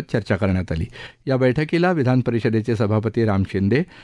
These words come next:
विधानसभा अध्यक्ष राहुल नार्वेकर, मुख्यमंत्री देवेंद्र फडणवीस, उपमुख्यमंत्री एकनाथ शिंदे आणि अजित पवार, संसदीय कार्यमंत्री चंद्रकांत पाटील, जितेंद्र आव्हाड, डॉक्टर नितीन राऊत, अमीन पटेल हे उपस्थित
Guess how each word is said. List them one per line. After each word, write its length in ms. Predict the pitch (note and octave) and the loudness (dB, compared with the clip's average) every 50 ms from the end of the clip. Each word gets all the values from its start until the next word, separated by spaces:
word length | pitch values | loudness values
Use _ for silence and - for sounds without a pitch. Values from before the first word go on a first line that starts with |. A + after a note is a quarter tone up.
| - _ - | -20 _ -6
विधानसभा 540 | B2 B2 C3+ D3 D3 C3+ - C3+ C3 C#3+ | -2 0 2 2 2 2 0 0 0 0
अध्यक्ष 320 | C#3 B2 B2+ C3+ C3 - - | 2 2 0 -2 -2 0 -2
राहुल 300 | C#3+ C#3 A#2 G#2 A#2 A2 | -2 0 2 2 2 2
नार्वेकर, 540 | G#2 G2 F#2 F#2+ F#2+ A2+ B2 B2 C#3+ C#3+ D3+ | 2 2 0 0 0 0 0 0 0 0 2
मुख्यमंत्री 540 | C#3 B2 A2+ - B2 A2 A2 G#2 G#2+ G#2+ | 2 0 0 0 2 2 2 2 0 0
देवेंद्र 360 | G2+ G2+ G2+ G2+ G2+ G#2 G#2 G#2 | 0 0 2 2 2 2 0 0
फडणवीस, 520 | - G2 F#2 F#2+ G2+ G#2+ C3+ D#3+ D#3+ - - - - - _ - | -2 -2 -2 -2 0 2 2 2 0 -2 -10 -20 -20 -18 _ -4
उपमुख्यमंत्री 680 | D3 B2+ D#3+ E3 E3 D#3+ - E3 E3 D#3+ E3 E3 D#3+ | -2 0 0 0 0 0 0 0 0 2 2 0 0
एकनाथ 220 | C3 A#2 A2+ A2+ A2+ - | 0 2 2 0 0 0
शिंदे 260 | - B2+ A#2+ B2+ D3 | 0 0 2 2 2
आणि 220 | E3 E3 D3 C3 | 2 2 2 2
अजित 200 | A#2 G2 G2 A2+ - - - | 2 0 0 -2 -4 -4 -2
पवार, 280 | G#2+ G#2+ A2+ B2 D3 D#3+ - - - - - - - | 0 0 2 0 -2 -4 -8 -12 -18 -20 -20 -8 -4
संसदीय 420 | C3+ B2+ - D#3+ E3 E3+ F#3 F#3 | -2 0 0 2 2 2 2 0
कार्यमंत्री 680 | F3+ - C#3+ B2+ A#2+ B2+ B2+ B2 A#2+ A#2 B2 C3 C#3+ | 0 -2 -2 0 2 2 2 2 2 2 0 -2 -2
चंद्रकांत 460 | C#3+ - A2+ G#2+ A2 G#2 A2 A2 G#2+ | -2 0 0 0 0 0 2 2 2
पाटील, 560 | G2 G#2 F#2+ G2+ G2 G2+ - B2 C3+ D#3 - - | 2 0 0 -2 -2 0 0 0 0 0 -2 -2
जितेंद्र 400 | G#2+ A2+ G#2 B2+ A#2 A2 A2 A2 | -4 -2 0 0 2 2 2 2
आव्हाड, 440 | G#2+ G2+ G2 F#2+ A2 A#2+ C3+ C#3+ | 2 0 0 0 0 -2 -2 -2
डॉक्टर 260 | C3+ A#2 G2+ - - A2 | -2 -4 -4 -2 0 2
नितीन 340 | G#2 G#2 G2 - G2+ G#2 | 2 2 2 2 0 2
राऊत, 260 | F#2+ G2+ G#2 A#2 C#3+ D#3 - - | 2 2 2 2 2 0 -2 -6
अमीन 260 | - A2+ A2+ A2 G#2+ G2+ | -2 2 2 2 2 2
पटेल 400 | - - G2 F2+ A#2 B2 D#3 E3 - - | 0 -2 -2 0 0 0 0 -2 -4 -10
हे 140 | - - - | -8 -2 0
उपस्थित 420 | C3+ A2+ F#2 A2+ G#2 - - A2+ | 2 2 2 2 0 0 0 -2